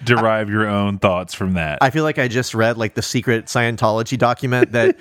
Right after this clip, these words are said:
Speaker 1: <laughs>
Speaker 2: like, expounds on Xenu, and then I told you, like, "I don't get it." And you're like, "What do you mean you don't get it? Just go read it again.
Speaker 1: Yeah.
Speaker 2: Read it
Speaker 1: Keep,
Speaker 2: until it makes sense."
Speaker 1: keep reading it and then go in your room and lock the door.
Speaker 2: I'll tell you the reason that it is like that is 'cause they needed it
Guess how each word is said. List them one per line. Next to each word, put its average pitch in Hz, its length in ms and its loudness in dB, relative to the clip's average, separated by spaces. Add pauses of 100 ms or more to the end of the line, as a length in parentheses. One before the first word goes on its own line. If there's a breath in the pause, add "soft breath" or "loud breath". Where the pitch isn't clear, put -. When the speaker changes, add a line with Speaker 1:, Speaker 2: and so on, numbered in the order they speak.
(220 loud breath)
Speaker 1:
<laughs> - 240 -4
Speaker 2:
like, 139 180 2
expounds 135 540 -2
on 127 180 -2
Xenu, 139 500 0
and 113 120 -6
then 117 40 0
I 113 120 0
told 120 240 -2
you, 120 80 0
like, 98 240 -2
"I 101 100 0
don't 92 220 -2
get 101 180 0
it." 80 160 -6
And 92 80 -6
you're 95 80 0
like, 90 140 -4
"What 98 160 -4
do 107 60 -2
you 113 40 -2
mean 151 140 0
you 95 80 -4
don't 87 160 -4
get 87 160 -6
it? - 80 -12
Just 104 180 -6
go 127 80 -8
read 113 260 -2
it 127 120 -6
again. 92 500 -4
Speaker 1:
Yeah. 113 240 -4
Speaker 2:
Read 156 200 2
it 208 100 -4
Speaker 1:
Keep, 165 100 -2
Speaker 2:
until 160 180 0
it 147 40 -2
makes 131 200 -4
sense." 92 440 -6
Speaker 1:
keep - 200 -4
reading 110 280 0
it 117 220 -2
and 101 120 0
then 98 120 0
go 101 160 0
in 101 60 0
your 98 120 0
room 95 180 -2
and 90 80 -2
lock 85 140 -4
the - 80 -8
door. 76 260 -6
Speaker 2:
I'll 123 140 2
tell 151 120 0
you 127 200 0
the 101 180 -6
reason 113 460 -2
that 98 100 -2
it 98 60 -2
is 101 240 -2
like 104 160 -6
that 92 160 0
is 90 100 -8
'cause 90 200 -8
they 87 280 -6
needed 87 380 -2
it - 160 -8